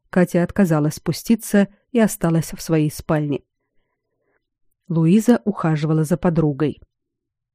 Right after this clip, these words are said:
Заняв место напротив поверенного, Алексей сказал: «Вы хотели мне рассказать о том,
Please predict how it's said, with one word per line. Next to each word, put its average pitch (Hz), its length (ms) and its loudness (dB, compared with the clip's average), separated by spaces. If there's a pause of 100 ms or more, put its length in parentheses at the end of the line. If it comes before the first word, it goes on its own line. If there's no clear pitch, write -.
(480)
Заняв 214 420 6
место 208 300 4
напротив 180 440 2
поверенного, 175 760 4 (120)
Алексей 170 440 2
сказал: 160 600 2 (1400)
«Вы 170 80 0
хотели 165 320 2
мне 165 160 2
рассказать 160 480 0
о 156 60 0
том, 165 260 2